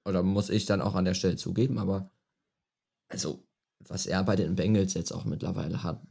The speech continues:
und du hast eben schon gesagt, das Bengals Trio, hast du gehört, tausend Yards für alle drei. Da, so weit gehe ich natürlich nicht, ähm,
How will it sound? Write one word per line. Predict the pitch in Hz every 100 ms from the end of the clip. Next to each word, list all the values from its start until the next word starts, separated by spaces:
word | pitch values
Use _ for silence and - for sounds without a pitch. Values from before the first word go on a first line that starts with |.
| _ _ _ -
und | 92 92 - _ _ -
du | 95
hast | 95
eben | 101 107
schon | 101 98
gesagt, | 95 92 98 95 87
das | 92 87 73
Bengals | 90 104 98 -
Trio, | - 110 104 104 - _ _ _
hast | - -
du | 95
gehört, | 92 92 95 95 - _ _ -
tausend | 87 92 95
Yards | 92 98 95 - - _ _
für | - -
alle | 95
drei. | 90 - 95 95 - _ _ _ _ _ _ _ _ _ _ _ _ _ _
Da, | - 87 107
so | - 98 110
weit | 113 117
gehe |
ich | 107
natürlich | 104 101 98
nicht, | 104 110 110 - -
ähm, | 95 90 90 90